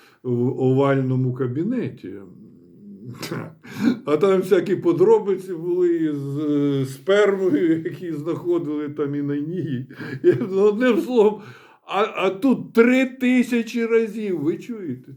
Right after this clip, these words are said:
Три тисячі разів він згаданий. У цих всіх файлах саме Епштейна пов'язаний із оцими всіми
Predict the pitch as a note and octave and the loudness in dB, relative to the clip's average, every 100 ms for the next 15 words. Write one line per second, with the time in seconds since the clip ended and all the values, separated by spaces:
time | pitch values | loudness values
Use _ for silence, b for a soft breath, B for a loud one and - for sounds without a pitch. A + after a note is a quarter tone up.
0 | _ D#3 C#3 D3 D#3+ E3+ E3+ F3+ F3 F3+ | _ -4 0 2 4 2 -2 -8 -6 -4
1 | E3 D#3+ E3+ D#3+ D#3 C3+ D#3 C3 A#2+ A#2 | -6 -2 -4 -2 -4 -4 -6 -4 -2 -4
2 | A2+ A#2 F#2+ F2+ G2 - - - _ _ | -4 -4 -6 -8 -12 -14 -18 -20 _ _
3 | _ _ _ _ _ - C#3+ E3+ D#3+ C3 | _ _ _ _ _ -2 0 4 4 2
4 | D3+ B2+ C#3+ G3 A3 G#3 - F3+ F#3+ G3 | -4 -2 -2 2 4 2 0 -2 -2 -2
5 | F#3+ - - D#3+ - - F#3 G#3 G3 - | -4 -6 -6 -6 -6 -2 0 2 0 0
6 | D#3 D3+ G3 F#3 F#3+ F3 E3 E3+ E3 C3+ | 2 4 2 2 0 2 2 2 2 0
7 | F3+ F3+ D#3+ B2+ F3 E3+ D#3+ | 0 2 0 0 -2 0 -4